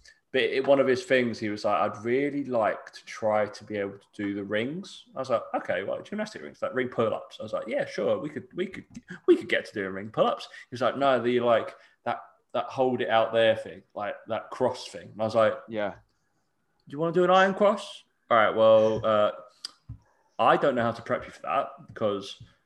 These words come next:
Speaker 1: I will never be able to do that. <laughs> I was like, "That is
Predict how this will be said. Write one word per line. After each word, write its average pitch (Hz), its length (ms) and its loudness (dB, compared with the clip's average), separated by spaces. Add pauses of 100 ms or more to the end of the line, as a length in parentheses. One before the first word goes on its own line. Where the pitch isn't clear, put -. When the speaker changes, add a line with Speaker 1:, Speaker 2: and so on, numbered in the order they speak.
(520)
Speaker 1:
I 143 200 6
will 120 160 2
never 113 340 4
be 95 160 -4
able - 160 -4
to - 80 -20
do - 160 -20
that. - 220 -2
<laughs> - 180 0
I - 1040 4
was - 100 -8
like, 123 180 8
"That 151 120 4
is - 100 -8